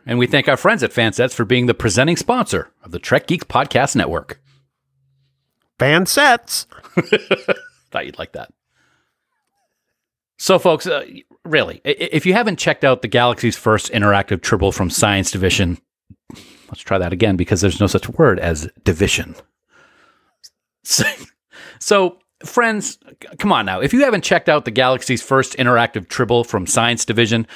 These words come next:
Speaker 1: then you are really missing out.
Speaker 2: You know, you are. This officially licensed Tribble is just an amazing high-quality Star Trek collectible, which we know you're gonna be proud to add to your collection. You and I each have one, and we truly love them.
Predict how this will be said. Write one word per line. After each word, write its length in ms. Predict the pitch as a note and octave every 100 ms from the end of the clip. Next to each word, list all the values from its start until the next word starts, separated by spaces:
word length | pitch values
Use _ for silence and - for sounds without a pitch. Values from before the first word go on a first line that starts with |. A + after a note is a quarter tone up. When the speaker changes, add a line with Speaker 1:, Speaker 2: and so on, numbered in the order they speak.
| - -
Speaker 1:
then 140 | A2
you 220 | A#2+ G#3+ E3+
are 160 | G2+
really 320 | F2 A2+ A2+
missing 320 | G2 G2 G#2+ F#2
out. 240 | F2 - _ _ _ _
Speaker 2:
You 80 | -
know, 60 | D#4
you 220 | C4+ C4
are. 300 | D4 C4 A#2
This 240 | B2+ F3+ G#3
officially 480 | - C#4 - B3
licensed 460 | F3 F3 E3+ E3+ D3
Tribble 260 | - D#3+ D#3
is 140 | D3
just 280 | F3 D3+ -
an 80 | D#3+
amazing 600 | D#3 F3 F3+ G3 F#3 F#3
high-quality 560 | E3+ E3 D#3+ E3 F3 D#3+
Star 200 | - D3+
Trek 220 | - C#3+
collectible, 520 | C#3+ C3+ - C#3 C3 - - - -
which 180 | F3 A#3
we 140 | A3
know 240 | G#3 A3+ B3
you're 140 | F#3
gonna 160 | D#3 C#3
be 100 | B2+
proud 300 | D3 B2+ B2
to 120 | B2
add 180 | A#2 A#2+
to 40 |
your 120 | A2+
collection. 540 | - B2+ G2+ - - - - - -
You 200 | E3 B3+
and 100 | G#3
I 120 | G3+
each 240 | G3 G#3 -
have 240 | F#3 F3+
one, 180 | F3+ E3
and 80 | C#3
we 100 | D#3+
truly 400 | - E3+ D#3 C3
love 240 | C3+ C3+
them. 300 | C#3 C3+